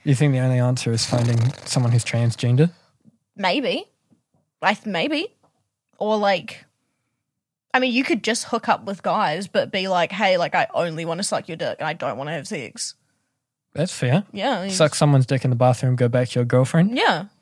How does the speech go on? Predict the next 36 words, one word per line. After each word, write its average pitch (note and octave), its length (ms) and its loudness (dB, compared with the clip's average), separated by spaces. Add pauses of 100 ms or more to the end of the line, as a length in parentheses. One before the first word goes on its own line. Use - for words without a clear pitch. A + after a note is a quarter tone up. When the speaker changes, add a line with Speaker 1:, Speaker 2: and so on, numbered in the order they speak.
(460)
Speaker 2:
<laughs> - 400 -2
Why C#4+ 300 6
not? C4 600 2
Speaker 1:
Yeah. F#3 300 4 (300)
Speaker 2:
That B3 180 4
would C4 120 -2
solve G#3+ 320 2
the F#3+ 140 2
issue, G3+ 260 0
I F3+ 120 2
think. E3 140 0
Speaker 1:
Classic C#3 280 2
Saturday. D3 640 4
Speaker 2:
Classic B3 400 2
Saturday, A3 680 0
you G3 120 -8
know? A3+ 200 -4 (420)
Every G#3+ 200 -4
time G3+ 260 -4
you, G3 140 -6
like, G3 220 -6 (200)
you G3+ 80 -14
know, F#3+ 120 -8
you A3+ 80 -8
send G3 200 -6
a F#3+ 60 -4
date F#3+ 160 0
a F#3+ 40 -6
woman, G3+ 300 -4
be G3+ 80 -4
like, F#3+ 160 -2
"Hey, G3+ 340 0
just G#3 200 -6
so - 80 -4
you G#3 160 -4
know G3 280 -6